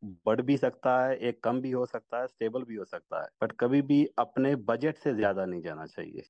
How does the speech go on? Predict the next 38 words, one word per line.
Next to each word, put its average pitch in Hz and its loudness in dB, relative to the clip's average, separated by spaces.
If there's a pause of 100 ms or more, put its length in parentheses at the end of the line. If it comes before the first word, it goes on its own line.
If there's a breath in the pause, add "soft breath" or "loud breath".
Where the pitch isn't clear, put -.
So 110 4
that 117 0
is, 120 2
uh, 113 6
my 110 2
advice 104 0
to 98 -8 (100)
people 101 -2
who 101 -2 (120)
buy 113 2 (180)
on 98 -2
auction, 92 -6
you 98 -10
know। 117 -6 (160)
ऑक्शन 110 2
पे 127 4
नेगोशिएशन 110 0
नहीं 98 0
होता, 92 -2
ऑक्शन 107 -4
पे, 110 -8
like, 107 -4
you 107 -6
know, 110 -6
you 107 -4
already 104 -4
once, 110 -4 (100)
uh, 107 0 (140)
seller 120 -2
is 110 -6
re-, 113 -8
happy 120 -4
with 113 -6
the 107 -6 (100)
price, 110 -4
buyer 113 -2
put 113 -12
the 113 0